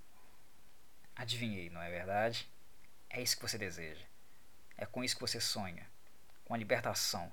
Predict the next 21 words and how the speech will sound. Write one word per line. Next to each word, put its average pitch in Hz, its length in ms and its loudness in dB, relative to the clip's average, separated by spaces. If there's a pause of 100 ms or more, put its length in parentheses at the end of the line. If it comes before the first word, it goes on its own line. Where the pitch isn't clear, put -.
(120)
com 120 140 0
o 123 40 0
direito 127 300 2
de 143 100 0
ser 139 260 4
quem 151 160 -2
quiser, 117 560 0 (240)
e 120 80 -4
não 117 260 2 (840)
quem 123 220 0
você 101 600 2
é, 117 300 4
ou 101 140 0
melhor 98 300 -2
dizendo, 98 480 -4 (400)
quem 131 160 -4
você 123 340 2
é 131 40 6
obrigado 117 580 2
a - 40 0
ser. - 400 0